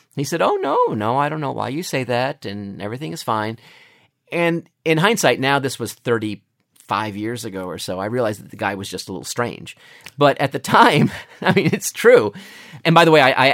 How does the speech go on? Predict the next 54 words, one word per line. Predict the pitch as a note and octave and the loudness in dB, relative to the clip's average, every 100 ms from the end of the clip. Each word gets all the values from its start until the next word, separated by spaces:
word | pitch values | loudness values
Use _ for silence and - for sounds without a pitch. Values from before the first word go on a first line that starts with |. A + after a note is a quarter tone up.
| - | 2
ended | D3 C3 | 0 0
up | A#2+ | -2
liking | A#2+ C3 C3+ C#3 | 0 0 0 -4
this | A#2 | -2
person, | B2+ A#2 A2+ | -2 -2 -2
and | A2 | -2
we | A2 | 0
ended | A#2+ A#2 A2 | 0 -2 -2
up, | |
did | D3+ | 0
having | D#3 A2+ | 0 0
a | G2+ | -2
nice, | G2 A2 - - | -2 -2 -4 -6
you | - A2 | -6 -6
know, | F#2+ | -6
friendship, | A#2 G#2+ - G2 | -6 -6 -6 -6
and | G2 G2 | -6 -6
he | G#2+ | -6
was | G2 | -6
a | F#2 | -8
good | G2 G2+ | -6 -4
mentor. | A2+ A#2+ E2 - - _ | -4 -4 -6 -8 -20 _
But | D3 - | 2 2
that | C3+ C#3 - | 0 -4 -4
first | - F3+ - | -2 -2 -2
initial | C3+ C#3+ - | -4 -4 -6
course, | - F3+ A3 C#3+ - | -6 2 2 2 0
I | C3 | -2
just | C3+ D#3 | -2 -4
didn't | - C#3+ | -6 -6
understand | C#3 B2+ C#3+ B2+ | -6 -6 -4 -4
how | A#2+ A#2 | -2 -4
he | G#2 G3 | -4 -6
worked. | A#3 G#2+ C#2+ - - - - - - _ | -4 -4 -6 -10 -18 -20 -20 -20 -20 _
And | B2+ B2+ | -4 0
so | D3 C3+ | 0 0
it | D3 | -2
was | C#3+ C3+ | -4 -4
a | |
little | C3+ D#3+ D#3 - | -2 -2 -2 0
odd | C#3 D#3 D3 | 2 2 0
for | C3 | -4
me | C3+ D3 | -2 -2
to | C3+ | -4
kind | C#3 A#2 | -4 -4
of | A2 | 0
wrap | B2 - | 0 0
myself, | A#2+ C#3+ - A2+ G#2 A2+ | -2 -2 -4 -4 -4 -4
my | A#2+ A2+ G#2+ - | -4 -4 -6 -10
kind | A#2+ | -8
of | G2+ | -4
brain | A#2 D3+ C3+ | -2 0 0
around | G2+ A2+ C3 B2 | -2 -2 -2 -2
that. | G#2+ A#2+ F2 F#2 - | -2 -2 -2 -4 -10